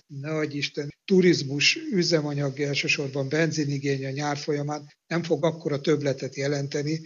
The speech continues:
hogy azt ne tudnák a jelenlegi forrásokból az üzemanyag nagykereskedők megoldani, a finomítók ne tudnák ellátni elegendő termékkel a piacot. Összefoglalva, én nem számítok arra,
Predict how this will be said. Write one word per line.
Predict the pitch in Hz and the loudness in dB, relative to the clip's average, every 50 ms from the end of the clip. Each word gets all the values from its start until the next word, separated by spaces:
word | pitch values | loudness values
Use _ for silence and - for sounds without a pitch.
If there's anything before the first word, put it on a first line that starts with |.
| - - _ | -14 -20 _
hogy | - - 151 143 139 165 196 | 0 2 4 4 4 0 -2
azt | 175 151 156 151 - - - | 0 2 6 6 6 6 4
ne | 147 143 143 143 147 147 | -2 -4 -2 0 0 0
tudnák | 147 151 143 143 - 151 139 139 139 139 - - _ _ | 0 -2 -4 -4 -4 -4 -4 -4 -6 -6 -10 -20 _ _
a | - 147 | -4 0
jelenlegi | 151 151 147 143 139 135 135 131 139 | 2 2 2 2 2 0 0 -2 -4
forrásokból | 135 - 160 143 139 135 135 131 - - 139 131 127 131 139 143 143 147 151 143 | -4 -2 -2 -2 0 0 -2 -2 -2 -2 -4 -4 -8 -6 -4 -2 0 0 -2 -2
az | 143 139 139 135 131 - | -4 -4 -4 -4 -6 -6
üzemanyag | 160 151 147 156 135 139 135 135 131 123 | -6 -2 -2 -2 -2 -4 -8 -12 -12 -12
nagykereskedők | 135 143 139 - - 151 135 139 127 - - - 135 120 139 139 135 - - 165 147 147 143 | -10 -10 -10 -8 -6 -6 -6 -2 -2 -4 -4 -4 -10 -8 -8 -10 -10 -6 -6 -6 -6 -6 -6
megoldani, | 143 143 143 160 160 156 151 156 160 156 160 170 165 165 - - - _ - | -8 -6 -4 -2 0 0 0 0 -2 0 0 -2 -2 -4 -8 -18 -20 _ -14
a | - | -10
finomítók | - - 156 147 151 143 143 143 139 - 147 135 - | -4 -2 -2 0 0 -2 -2 -4 -2 -4 -6 -6 -6
ne | 156 139 | -6 -8
tudnák | 139 151 143 131 135 135 131 127 - | -6 -6 -8 -6 -6 -8 -8 -6 -6
ellátni | 139 139 139 135 131 131 - - 143 | -6 -4 -4 -4 -4 -6 -8 -8 -6
elegendő | 139 139 139 131 143 135 131 131 135 131 | -4 -4 -4 -4 -4 -6 -4 -4 -4 -6
termékkel | 131 - 143 135 131 135 135 131 - - 143 | -4 -4 -4 -4 -4 -6 -8 -8 -6 -6 -6
a | 143 143 | -6 -6
piacot. | 143 151 147 151 147 151 - 170 170 165 - - _ _ _ | -6 -6 -6 -6 -4 -2 0 0 -2 -2 -6 -20 _ _ _
Összefoglalva, | - 175 170 - - 196 165 - 180 165 147 156 165 156 151 143 156 156 160 | 0 2 4 4 4 4 2 2 0 0 2 4 4 4 4 4 2 2 0
én | - - 165 160 160 | 0 0 2 2 2
nem | 156 156 156 151 143 | 2 2 0 0 0
számítok | 139 - 156 139 139 139 139 135 135 151 131 - 156 | 0 -2 -2 -4 -4 -4 -6 -6 -6 -6 -6 -4 -2
arra, | 139 139 135 131 135 139 143 143 | -2 0 0 0 0 -2 -2 -2